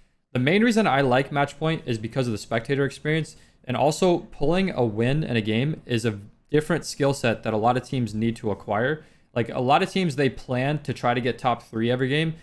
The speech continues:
but pulling out with a win is also very important.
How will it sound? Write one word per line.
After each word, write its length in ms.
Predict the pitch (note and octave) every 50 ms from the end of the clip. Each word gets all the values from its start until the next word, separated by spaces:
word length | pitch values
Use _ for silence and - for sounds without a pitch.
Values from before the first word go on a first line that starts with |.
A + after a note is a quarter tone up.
| - - _ _ _
but 340 | B2+ B2 B2 - - - _
pulling 300 | - - D3 D#3+ E3 E3
out 140 | D#3 D#3 C#3
with 100 | C3+ A#2+
a 60 | A2+
win 260 | G#2 A2+ A#2+ C3+ D3
is 160 | B2+ A#2 G#2+
also 360 | - A#2 B2 C3+ - - C3+ A2+
very 300 | G2+ A#2 A#2 A#2 A2 G#2+
important. 440 | G2+ F2+ - G#2 G2 F#2 F#2+ F#2+